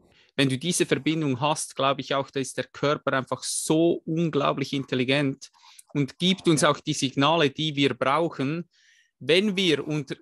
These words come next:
Speaker 1: wenn wir schon länger diesen Lifestyle haben, weil ansonsten, wenn wir täglich zu viel Zucker konsumieren, ja, dann wird er nach Zucker schreien. <laughs> Aber wenn du
Speaker 2: Ja.
Speaker 1: dieses, diese Balance mal hast, dann kannst du wirklich darauf gehen, hey, wenn dir der Körper das Signal sendet,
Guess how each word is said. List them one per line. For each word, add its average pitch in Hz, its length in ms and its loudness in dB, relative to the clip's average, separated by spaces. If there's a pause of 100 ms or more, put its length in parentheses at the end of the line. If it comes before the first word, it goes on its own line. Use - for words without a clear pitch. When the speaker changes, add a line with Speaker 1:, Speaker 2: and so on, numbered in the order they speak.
Speaker 1:
wenn 170 240 2
wir 170 100 2
schon 147 220 -2
länger 165 260 -2
diesen 143 240 -8
Lifestyle 135 600 -4
haben, 143 300 -4
weil 127 160 0
ansonsten, 156 840 -6
wenn 131 180 -2
wir 127 220 0 (600)
täglich 160 380 0
zu - 120 -6
viel 147 200 -4
Zucker 185 340 -2
konsumieren, 156 580 -2
ja, 143 260 4
dann 135 220 -4
wird 147 180 0
er 139 80 2
nach 127 180 -4
Zucker - 340 -8
schreien. 139 520 0 (200)
<laughs> - 200 -18
Aber 143 240 0
wenn 165 180 2
du 160 100 0
Speaker 2:
Ja. 147 40 -2
Speaker 1:
dieses, 156 680 -6
diese 147 260 0
Balance 160 500 0
mal 131 200 -2
hast, - 480 -4 (800)
dann 139 160 -8
kannst 160 260 -2
du 147 60 -6
wirklich 165 320 -2
darauf 143 360 0
gehen, 151 260 -2
hey, 151 220 -2
wenn 151 220 -2
dir 139 160 -4
der 131 120 -4
Körper 147 400 -4
das - 300 -6
Signal 143 440 0
sendet, 147 440 -2